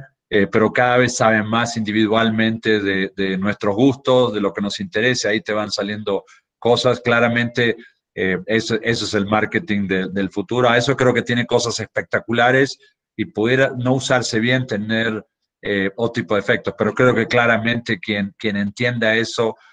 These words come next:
va a tener un, un, un, un, una gran oportunidad, pero otra vez, es cómo, cómo engancho mi producto con,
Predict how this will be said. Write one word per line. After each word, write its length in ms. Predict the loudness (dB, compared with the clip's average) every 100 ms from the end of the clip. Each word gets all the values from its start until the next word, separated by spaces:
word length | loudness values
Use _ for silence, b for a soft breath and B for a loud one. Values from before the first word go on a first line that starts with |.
| b -6
va 140 | -2
a 80 | 0
tener 360 | 0 0 0 0
un, 240 | -2 -6 -8
un, 340 | -8 -8 -12 -10
un, 460 | -6 -4 -6 -10 _ _ _
un, 200 | -6 -6 -2
una 240 | 0 2
gran 260 | 2 2 2
oportunidad, 560 | 2 0 2 2 4 4
pero 120 | 2
otra 220 | 4 2
vez, 180 | 2 -2
es 100 | -4
cómo, 320 | -4 -2 -4
cómo 380 | -4 -4 -2 -2
engancho 460 | 0 0 -2 -4 -6
mi 180 | -6
producto 600 | -4 -2 0 -2 -2 -2 0
con, 440 | -2 -2 -2